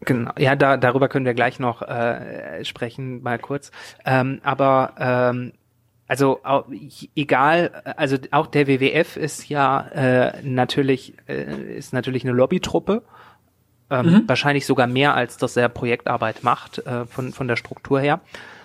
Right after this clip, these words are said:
Speaker 1: Ähm, aber eigentlich ist ja auch selbst die lokale, ähm,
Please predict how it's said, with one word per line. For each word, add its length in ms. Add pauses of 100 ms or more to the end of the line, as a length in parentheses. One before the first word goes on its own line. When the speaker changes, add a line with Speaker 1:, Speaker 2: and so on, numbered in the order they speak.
(300)
Speaker 1:
Ähm, 720 (800)
aber 920
eigentlich 360
ist 160
ja 80
auch 120
selbst 300
die 220
lokale, 880 (600)
ähm, 400